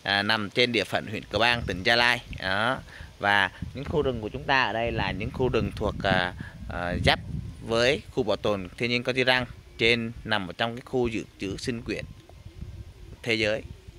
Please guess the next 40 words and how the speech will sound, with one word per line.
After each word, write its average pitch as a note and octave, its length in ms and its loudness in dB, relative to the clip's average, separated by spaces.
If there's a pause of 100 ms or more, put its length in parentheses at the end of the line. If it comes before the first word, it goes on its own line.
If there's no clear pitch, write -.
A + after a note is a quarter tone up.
(140)
Đó, G2 340 -4
vừa A2+ 140 2
mới G#2 160 -4
được A#2 120 -2
công A#2+ 140 -4
nhận G#2 200 -2
đó G#2 80 -2
là G#2 220 -2 (100)
Con A#2+ 220 4
Hà A2 140 0
Nừng. G#2 180 0 (580)
Và F#2 160 0
trên A#2 280 2 (120)
thuộc - 220 -8
gọi F#2 140 -2
là F2+ 120 -6 (100)
cao C3 180 4
nguyên C3 220 2
Con B2 180 2
Hà B2 80 2
Nừng. G#2 160 0 (540)
Mọi C3+ 100 2
người D3 120 4
có G#3+ 100 4
thể C3+ 140 4
nghe C#3+ 260 6
rất F#3+ 100 4
là F3 100 6
nhiều A2 300 2
về G2 220 4
cao C3+ 200 4
nguyên C#3 220 2
Lâm C3+ 180 2
Viên, C#3+ 300 4
cao C#3 160 4
nguyên C#3 220 0
Di D3 160 4
Linh, D#3 360 4
đó, C3+ 420 4
và G2 400 4